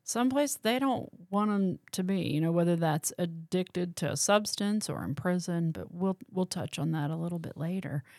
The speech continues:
So what brought you through that point of, you know, like you said, you have time, you're sitting in jail, you,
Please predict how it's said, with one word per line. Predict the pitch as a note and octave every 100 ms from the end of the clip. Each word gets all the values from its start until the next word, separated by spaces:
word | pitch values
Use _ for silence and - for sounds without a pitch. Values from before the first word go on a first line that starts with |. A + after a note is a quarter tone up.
| - - - - -
So | - A#3+ A3+ G#3+ G#3 - _ _ _ _ -
what | G3 A#3+ D#4
brought | G3+ A#3 C#4+
you | A#3+ A3
through | - G3 G3+ C4
that | A3 C3
point | - A3+ A3+
of, | F3+ F3+ -
you | G#3+ A3+
know, | G3+ F3+ F3
like | F3+
you | G3
said, | F3 A3+ G3
you | G#3+
have | F#3
time, | - C4 A3+ G3
you're |
sitting | F#3+ G#3+ G#3+ A3
in | A3 A3+
jail, | G3+ F3 F3+ F#3
you, | F#3 F3+ F#3+ F#3